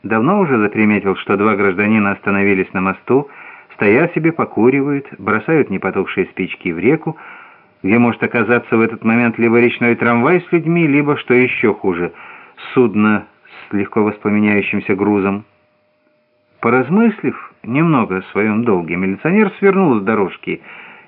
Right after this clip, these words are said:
и пошёл к Зотову и Максиму. «Граждане, стоять так долго на мосту не рекомендуется», хотел сказать он, но, не вымолвив ни слова, круто повернул и, стараясь ступать как можно осторожнее,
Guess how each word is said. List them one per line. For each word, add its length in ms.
и 280
пошёл 440
к 100
Зотову 360
и 80
Максиму. 600
«Граждане, 540
стоять 340
так 160
долго 300
на 80
мосту 260
не 140
рекомендуется», 800
хотел 340
сказать 420
он, 200
но, 140
не 160
вымолвив 640
ни 100
слова, 640
круто 420
повернул 680
и, 80
стараясь 400
ступать 380
как 180
можно 440
осторожнее, 840